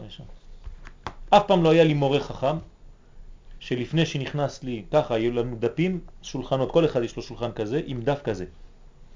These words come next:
אם אתה מתחיל מפה, עם מספרים, ופה, ופה, אתה, יש לך חמש שעות רק כדי להבין מה יש בדף הזה. ואף אחד לא נותן לך צ-,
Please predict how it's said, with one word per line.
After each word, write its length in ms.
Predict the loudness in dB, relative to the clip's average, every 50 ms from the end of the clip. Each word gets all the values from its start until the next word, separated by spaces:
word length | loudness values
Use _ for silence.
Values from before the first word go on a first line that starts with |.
| -20 -20 -20 -20 -18 -18 -18 -18 -18 -18 -20 -20 -20 -18 -18 -18 -18 -18 -20 -20 -20 -18 -18 -18 -16 -16 -14 -12
אם 120 | -12 -10
אתה 220 | -10 -8 -4 -4 -2
מתחיל 400 | -2 -4 -6 -6 -8 -8 -6 -6
מפה, 560 | -6 -6 -8 -8 -10 -8 -6 -6 -4 -4 -4 -4
עם 140 | -6 -8 -8
מספרים, 840 | -10 -12 -14 -14 -10 -6 -4 -2 -2 -2 -4 -4 -6 -8 -8 -8 -8 -4
ופה, 580 | -4 -4 -4 -4 -6 -6 -4 -2 -2 -2 -2 -4
ופה, 340 | -4 -6 -6 -4 -4 -4 -4
אתה, 120 | -4 -6
יש 160 | -8 -8 -8
לך 160 | -10 -10 -8 -8
חמש 480 | -4 -2 -2 0 0 0 -2 -2 0
שעות 320 | 4 4 6 6 4 4 0
רק 140 | 0 0
כדי 160 | 0 2 4 6
להבין 300 | 6 6 6 4 2 0
מה 80 | 0
יש 120 | -2 -2 -2
בדף 300 | 0 2 2 0 0 -2
הזה. 160 | -6 -6 -8 -12 -16 -16 -18 -18 -18 -20 -20 -20 -20 -20 -20 -20 -20 -20 -20 -20 -20 -20 -20 -20 -20 -20 -18 -18 -16 -16 -16 -16 -16 -16 -12 -6
ואף 260 | 0 2 2 2 2
אחד 160 | 0 -2 0
לא 100 | 2 2
נותן 260 | 2 2 0 -2 -2 -4
לך 180 | -4 -4 -4 -4 -4 -6
צ-, 140 | -10 -18